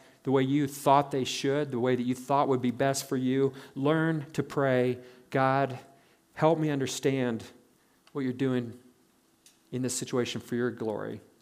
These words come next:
Learn to pray, "God, be glorified in this situation."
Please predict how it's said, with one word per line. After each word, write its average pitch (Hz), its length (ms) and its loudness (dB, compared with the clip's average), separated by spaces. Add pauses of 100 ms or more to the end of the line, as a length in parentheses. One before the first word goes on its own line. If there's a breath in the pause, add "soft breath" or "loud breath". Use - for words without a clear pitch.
(220 soft breath)
Learn 143 320 0
to - 100 -14
pray, 123 300 0
"God, 135 300 -6
be 147 140 0
glorified 123 880 0 (440 soft breath)
in 127 180 -2
this 117 400 -4 (580)
situation." 110 760 -8